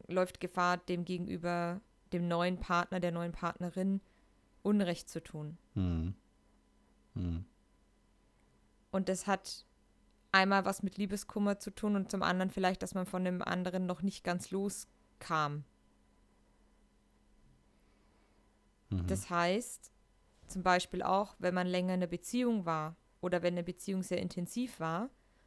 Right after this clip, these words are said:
Speaker 1: und es geht dann auseinander und man denkt, man hatte diesen Liebeskummer überwunden, hängt aber eigentlich noch an der, diejenigen, geht eine neue Beziehung ein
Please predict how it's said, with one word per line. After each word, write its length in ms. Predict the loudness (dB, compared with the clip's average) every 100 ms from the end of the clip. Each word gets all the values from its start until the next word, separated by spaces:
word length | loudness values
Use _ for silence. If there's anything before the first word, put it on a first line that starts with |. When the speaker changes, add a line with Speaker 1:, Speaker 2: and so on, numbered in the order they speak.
| _
Speaker 1:
und 160 | -4 -2
es 140 | -2
geht 160 | -2 0
dann 120 | 0
auseinander 720 | 0 0 0 -2 -2 -2 -4 -8 -20 -16 -2
und 100 | 2
man 160 | 2
denkt, 240 | 4 0 2
man 140 | 0
hatte 180 | 0 -2
diesen 500 | -6 -8 -8 -2 0
Liebeskummer 760 | 0 -2 -6 -4 0 2 0 -4 _ _ -4
überwunden, 720 | 0 4 4 2 2 2 2 -6 _ _ _ _
hängt 360 | 0 2 2 0
aber 280 | 0 2 0
eigentlich 380 | 0 -2 -4 -2
noch 180 | -2 -2
an 340 | -2 -2 -2 -6
der, 300 | -4 2 2
diejenigen, 880 | 2 -2 -2 -2 -2 -2 -2 0 0 -4 _ _ -20 _ -2
geht 200 | 0 2
eine 120 | 2
neue 300 | 4 4 2
Beziehung 600 | -2 -4 0 2 2 0
ein 400 | -2 0 -2